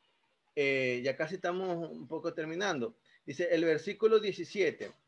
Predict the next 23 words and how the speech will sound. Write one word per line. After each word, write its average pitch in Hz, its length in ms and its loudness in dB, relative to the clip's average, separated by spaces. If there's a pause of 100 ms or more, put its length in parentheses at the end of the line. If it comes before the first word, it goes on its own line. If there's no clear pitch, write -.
(200)
"Sea 247 420 2
tu 220 140 0
mano 240 460 4
sobre, 190 480 -2
sea 208 180 -4
tu 214 120 -2
mano 220 540 0
sobre 180 680 2
el, 151 440 0
el 151 220 0
varón 226 600 2 (680)
de 160 260 -2
tu 151 140 -4
diestra, 165 560 0
sobre 165 520 2
el 160 120 -2
hijo 233 380 0
del 175 180 2
hombre 185 440 0
que 156 140 -2
para 151 380 2
ti 254 220 2
afirmaste". 139 840 -4